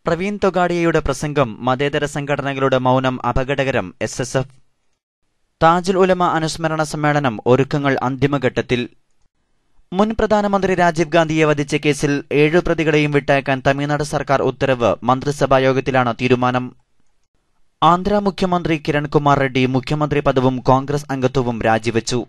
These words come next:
തിരൂർ മംഗലത്ത് സി പി എം പ്രവർത്തകർക്ക് വെട്ടേറ്റ സംഭവത്തിന്റെ അന്വേഷണം ആഭ്യന്തര സുരക്ഷാ അന്വേഷണ വിഭാഗം ഏറ്റെടുത്തു. സ്കൂൾ വിദ്യാർത്ഥികൾക്ക് വിൽപ്പനക്കായി എത്തിച്ച നിരോധിച്ച പുകയില ഉൽപ്പന്നങ്ങൾ തിരുവനന്തപുരത്ത് പിടികൂടി.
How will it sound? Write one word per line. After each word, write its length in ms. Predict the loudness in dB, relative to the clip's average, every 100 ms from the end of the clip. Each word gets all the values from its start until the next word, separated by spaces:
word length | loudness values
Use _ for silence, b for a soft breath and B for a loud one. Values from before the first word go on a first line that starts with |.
| -12 _ _ _ _ _ _ _ _ _ 2
തിരൂർ 300 | 6 6 6
മംഗലത്ത് 540 | 2 0 0 -2 0 0
സി 220 | 0 0
പി 120 | 0
എം 100 | 0
പ്രവർത്തകർക്ക് 540 | 2 2 2 0 0 0
വെട്ടേറ്റ 320 | 2 2 0
സംഭവത്തിന്റെ 560 | -2 4 4 4 0 0
അന്വേഷണം 500 | 0 -2 0 -2 2
ആഭ്യന്തര 460 | 2 2 -2 -2
സുരക്ഷാ 460 | 0 0 -2 -2 -4
അന്വേഷണ 320 | -2 -4 -2
വിഭാഗം 500 | 0 2 2 0 -2
ഏറ്റെടുത്തു. 600 | -2 0 0 0 0 0 -6 -20 _ -20 _ _ _ _ _ _ _ -14
സ്കൂൾ 360 | -6 -4 -2
വിദ്യാർത്ഥികൾക്ക് 680 | -4 -4 -4 -4 -4 -4 -4
വിൽപ്പനക്കായി 600 | -4 -2 -4 -2 0 2
എത്തിച്ച 360 | 0 -2 -2 -2
നിരോധിച്ച 540 | 0 2 4 2 -2
പുകയില 360 | -4 -4 2 2
ഉൽപ്പന്നങ്ങൾ 500 | 2 0 -2 -2 -2
തിരുവനന്തപുരത്ത് 760 | -2 -2 0 -2 0 -2 -2 -4 -4
പിടികൂടി. 520 | -4 0 0 -2 -6